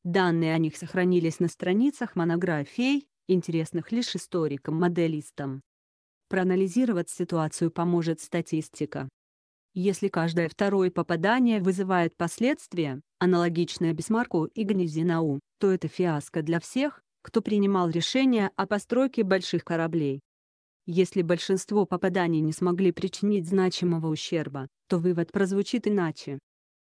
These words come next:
В составе флота находился класс боевой техники с весьма впечатляющими возможностями.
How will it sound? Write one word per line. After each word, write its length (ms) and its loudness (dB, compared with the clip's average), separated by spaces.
В 60 -14
составе 480 0
флота 420 0
находился 560 0
класс 380 0
боевой 360 2
техники 540 -2
с 140 -10
весьма 340 0
впечатляющими 840 -2
возможностями. 920 -4